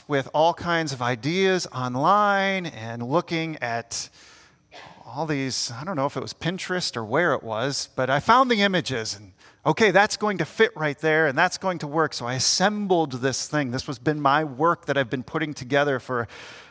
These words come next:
about two months now. And it's about done. It's just got a few nail holes that need to be filled and then some touch-up paint. But I sit at my end of the table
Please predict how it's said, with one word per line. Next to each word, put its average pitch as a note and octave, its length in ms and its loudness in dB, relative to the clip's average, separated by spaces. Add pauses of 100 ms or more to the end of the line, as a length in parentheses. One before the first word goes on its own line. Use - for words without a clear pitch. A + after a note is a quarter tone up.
(160)
about C3+ 440 2
two F3+ 200 0
months D3 420 0
now. A2 360 -4 (680)
And E3 460 0 (420)
it's F3+ 120 2
about G3+ 560 6
done. F#3+ 500 0 (840)
It's D#3 120 -2
just G#3+ 140 2
got A3+ 140 8
a E3+ 40 -2
few G#3 180 0
nail G3 340 6
holes A#3 400 2
that F3+ 120 -2
need G3+ 140 -2
to F3+ 60 -4
be E3+ 140 0
filled A3+ 600 4
and D3+ 140 -2
then E3 100 0
some C3 200 -2
touch-up - 500 -2
paint. D#3+ 400 -4 (760)
But F3+ 100 6
I G#3+ 140 6
sit - 640 2
at D#3+ 160 2
my F3+ 320 4
end A3 200 0
of F3 140 0
the D3 60 -10
table C#3+ 720 0